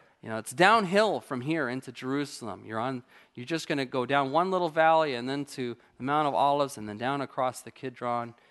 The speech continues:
It's pretty much downhill from here. And so this isn't by matter of Jesus being fatigued. It's not accidental. It's not like he's been on this colt the whole time. He is making a gesture,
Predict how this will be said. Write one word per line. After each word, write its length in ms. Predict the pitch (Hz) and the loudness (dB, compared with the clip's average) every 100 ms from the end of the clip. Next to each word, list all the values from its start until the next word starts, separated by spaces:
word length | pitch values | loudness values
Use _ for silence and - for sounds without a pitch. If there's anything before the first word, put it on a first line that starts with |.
| _ _ | _ _
It's 180 | - - | -16 -16
pretty 300 | - 196 202 | -8 -4 0
much 320 | 185 170 - | 0 -2 -2
downhill 500 | 165 151 139 - 135 | 0 0 0 -6 -8
from 220 | 123 123 | -8 -12
here. 380 | 104 120 95 92 _ _ _ _ _ _ - | -10 -10 -10 -12 _ _ _ _ _ _ -6
And 100 | 143 | -2
so 80 | |
this 180 | 170 165 | 0 0
isn't 280 | 214 214 170 | -2 -2 2
by 140 | 160 | 4
matter 440 | 160 160 151 147 131 | 4 4 2 2 0
of 400 | 107 113 117 127 | -2 -4 -12 -6
Jesus 340 | 165 151 139 | -2 -2 -4
being 300 | - 131 120 | -4 -4 -4
fatigued. 640 | - 110 - 208 208 208 - - - _ | -8 -14 -6 -4 -2 -4 -10 -20 -20 _
It's 180 | 117 - | -12 -2
not 220 | 147 135 | 2 2
accidental. 760 | 123 127 - 113 143 175 - 165 | 2 0 0 0 2 2 0 -2
It's 120 | - | 2
not 180 | 143 143 | 2 2
like 160 | 131 - | 0 -4
he's 220 | 127 123 | -12 -2
been 180 | 135 160 | 2 4
on 180 | 160 147 | 4 2
this 140 | 135 | -4
colt 320 | - 147 143 | -2 -2 -2
the 80 | 107 | -8
whole 180 | 120 107 | -10 -10
time. 520 | - 175 180 180 185 - _ _ _ _ _ _ | -4 2 2 2 -4 -12 _ _ _ _ _ _
He 240 | - 160 | -4 0
is 160 | 175 - | 0 0
making 640 | 139 139 135 143 139 156 - _ _ _ - | -2 -2 -4 -6 -6 -10 -16 _ _ _ -10
a 120 | 123 | -8
gesture, 760 | 120 139 147 - - 98 98 | -2 0 0 -6 -6 -6 -8